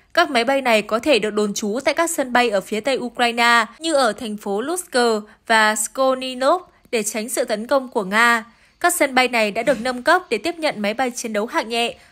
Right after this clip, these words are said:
và có khả năng hoạt động trong mọi điều kiện thời tiết. Các chuyên gia nêu tên máy bay thứ tư và thứ năm phù hợp cho máy bay chiến đấu của Pháp là cảng Hồng không Cherkiv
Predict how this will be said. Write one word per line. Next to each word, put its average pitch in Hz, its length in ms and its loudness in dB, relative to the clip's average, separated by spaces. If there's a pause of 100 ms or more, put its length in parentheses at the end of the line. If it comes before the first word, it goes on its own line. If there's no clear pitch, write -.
và 233 100 2
có 220 140 4
khả 254 140 -2
năng 220 220 -4
hoạt 220 180 -4
động 220 220 2
trong 240 160 -8
mọi 220 120 -2
điều 196 140 -4
kiện 202 220 -6
thời 202 160 -6
tiết. 269 240 0 (560)
Các 339 160 0
chuyên 262 180 -2
gia 247 220 2
nêu 240 180 0
tên 240 220 0
máy 214 120 0
bay 247 180 0
thứ 233 160 -8
tư 269 260 -4
và 220 100 2
thứ 208 160 -4
năm 247 420 0
phù 277 180 2
hợp 262 280 4
cho 294 180 0
máy 247 200 0
bay 277 180 0
chiến 240 260 -2
đấu 220 180 4
của 262 200 0
Pháp 330 360 0
là 269 100 -2
cảng 226 240 -2
Hồng 214 240 -6
không 262 240 -4
Cherkiv 285 420 -2